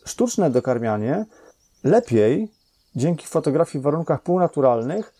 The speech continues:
poprawić warunki zwierząt żyjących w niewoli. Fajnie brzmi, nie? Fajna idea. I też można by to było robić, yy, dofinansowując chociażby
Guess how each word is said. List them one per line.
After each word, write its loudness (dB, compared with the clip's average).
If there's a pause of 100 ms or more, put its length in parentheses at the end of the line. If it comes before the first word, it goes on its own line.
(140)
poprawić 0
warunki -2
zwierząt 0
żyjących -2
w -6
niewoli. -2 (720)
Fajnie -2
brzmi, -4
nie? -4
Fajna -4
idea. -4 (840)
I -6
też -2
można -4
by -6
to -6
było -2
robić, -6
yy, -6 (720)
dofinansowując -2
chociażby -4